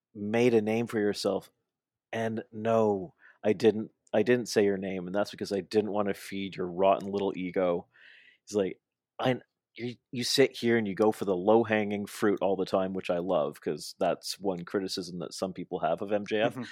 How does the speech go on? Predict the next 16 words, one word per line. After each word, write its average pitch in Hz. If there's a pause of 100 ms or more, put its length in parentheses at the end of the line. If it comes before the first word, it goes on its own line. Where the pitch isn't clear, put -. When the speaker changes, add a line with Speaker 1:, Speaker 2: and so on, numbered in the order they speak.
(160)
Speaker 1:
I 214
like 110
it 80
'cause 90
he's 92
a 90
dick. -
He's 92
a 87
bully. 82
Speaker 2:
Yeah. -
Speaker 1:
That's 95
literally 98
his 87
thing. 76 (1080)
Um, 87